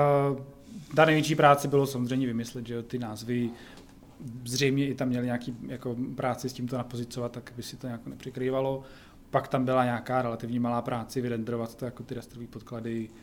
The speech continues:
a zpřístupnit to na tom webu nějak, aby se to, že jo, zapnulo prvního dubna a,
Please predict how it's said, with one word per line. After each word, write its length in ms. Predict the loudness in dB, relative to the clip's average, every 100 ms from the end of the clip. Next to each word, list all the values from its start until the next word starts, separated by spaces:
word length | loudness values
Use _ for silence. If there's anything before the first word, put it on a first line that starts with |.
| -20 -20 -20 -20 -8
a 80 | -4
zpřístupnit 580 | -4 -6 -8 -6 -4 -4
to 100 | -2
na 80 | -4
tom 180 | -4 -6
webu 300 | -6 -6 -6
nějak, 400 | -8 -10 -12 -14
aby 120 | -16
se 120 | -16
to, 140 | -12 -10
že 140 | -6
jo, 100 | -6
zapnulo 560 | -6 -8 -8 -6 -6 -6
prvního 380 | -6 -8 -8 -10
dubna 260 | -10 -10
a, 320 | -12 -12 -14